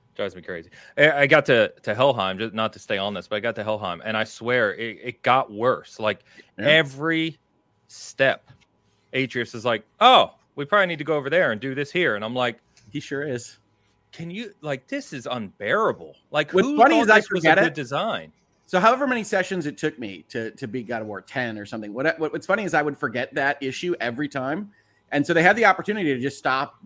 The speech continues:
Speaker 2: doing that, but I would turn it on and then, like, sixty seconds in, I was like, "Oh, God." <laughs> And,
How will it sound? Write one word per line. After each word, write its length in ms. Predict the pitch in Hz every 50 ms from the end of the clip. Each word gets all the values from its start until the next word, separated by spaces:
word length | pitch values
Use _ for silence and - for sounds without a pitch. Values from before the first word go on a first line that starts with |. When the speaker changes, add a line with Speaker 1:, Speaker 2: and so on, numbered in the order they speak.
| 127 -
Speaker 2:
doing 260 | 131 135 147 151 170
that, 300 | 170 175 196 214 208 - _ _ _ _ _ _ _ -
but 200 | 156 151 - - -
I 80 | 143 135
would 100 | 135 117
turn 200 | - 156 185 208
it 80 | 190
on 160 | 170 156 151 147
and 100 | 147 143
then, 80 | 139
like, 160 | 131 120 - - _ _ - _ _ - - - - - -
sixty 380 | - - 220 - - 226 220
seconds 340 | - 240 202 190 180 175 165
in, 100 | 180 156
I 40 | 139
was 60 | 117
like, 120 | 127 -
"Oh, 100 | - -
God." 360 | 107 98 113 110 110 107 101 - _ _ _ _ _ _ _ _ _ _ _ -
<laughs> 0 |
And, 1200 | - 185 185 - - - - - - - - - - - - - - 160 - _ 208 254 233